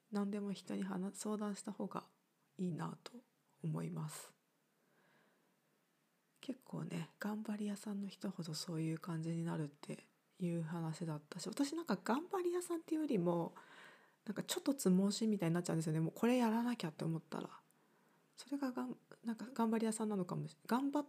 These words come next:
てるわけではないというか、勝手にそうなるみたいな感じで。<laughs> なんか、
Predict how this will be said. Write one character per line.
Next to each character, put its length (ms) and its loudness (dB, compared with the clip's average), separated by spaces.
て 100 2
る 200 0
わ 100 4
け 100 2
で 80 4
は 100 2
な 120 2
い 60 0
と 120 0
い 60 4
う 60 0
か、 340 2
勝 180 -4
手 80 2
に 100 4
そ 160 4
う 40 2
な 140 4
る 60 8
み 100 0
た 120 0
い 40 0
な 80 -4
感 240 10
じ 140 0
で。 80 6
<laughs> 100 6
な 40 -12
ん 40 -12
か、 240 -10